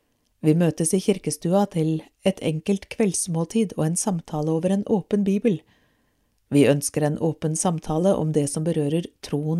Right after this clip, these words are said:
og livet. Her er ingen tanker for små eller for store. Det er plass for tro, tvil og undring. Sogneprest Petter Johannessen deltar i samtalen.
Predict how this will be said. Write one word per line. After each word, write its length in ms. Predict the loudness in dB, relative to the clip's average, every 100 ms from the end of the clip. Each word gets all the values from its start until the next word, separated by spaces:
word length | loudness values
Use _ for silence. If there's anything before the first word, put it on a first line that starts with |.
| 0
og 80 | 0
livet. 240 | 2 0 -4 _ _ _ _ _ _ _ _ -2
Her 160 | 2
er 140 | 2 2
ingen 240 | 2 0
tanker 300 | 0 -2 -2 -2
for 160 | -2
små 380 | -2 -2 -2 -2
eller 220 | 0 0
for 100 | 0
store. 380 | -4 -4 -4 -4 -6 _ _ _ _ _ -2
Det 160 | -2
er 60 | 0
plass 240 | -4 -2
for 100 | -4
tro, 400 | -4 -2 -2 -2 -8
tvil 380 | -2 0 0 -4 -2
og 160 | 0
undring. 400 | 0 -2 -4 -8 -12 _ _ _ _ _
Sogneprest 680 | -2 0 0 -2 -2 -2 -6
Petter 340 | -6 -2 -2 -2
Johannessen 680 | -2 -2 0 -2 -2 -4 -8 -8
deltar 480 | -4 -4 -4 -6 -4
i 60 | -2
samtalen. 640 | -2 -4 -4 -4 -2